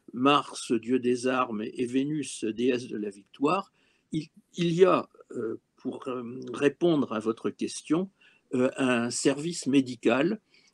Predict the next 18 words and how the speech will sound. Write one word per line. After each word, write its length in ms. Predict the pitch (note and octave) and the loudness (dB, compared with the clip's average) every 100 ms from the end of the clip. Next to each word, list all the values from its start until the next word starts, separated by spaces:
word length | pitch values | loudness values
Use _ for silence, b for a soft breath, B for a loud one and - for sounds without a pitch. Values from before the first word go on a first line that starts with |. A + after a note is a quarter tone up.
| - | -10
un 80 | A#2+ | -6
service 420 | - C3+ C#3+ C3 | -2 -4 -4 0
de 100 | A2+ | 0
santé, 500 | - C#3 C3+ C3 F3 | 2 0 0 2 2
si 200 | - - - - | 2 -12 -10 -10
je 80 | - - | -12 -8
puis 120 | G#2+ | -6
ainsi 380 | G#2 - A#2+ G2 | -6 -8 -8 -6
m'exprimer, 580 | F#2+ - - A2 - A2+ | -8 -10 -6 -2 0 0
un 40 | |
service 300 | - G#2+ G#2 | -2 -6 -4
de 80 | G2+ | -6
santé 320 | - G#2+ A2+ | -6 -4 -4
militaire, 580 | G#2+ E2+ - C3+ F3 - b b b b - | -4 -8 -2 4 4 4 b b b b 2
qui 160 | E3 | 8
est, 140 | D#3+ - _ _ _ _ _ | 8 6 _ _ _ _ _
qui 200 | - D3+ | -4 6
était 480 | E3+ F3 D#3+ C3 - | 6 8 8 8 4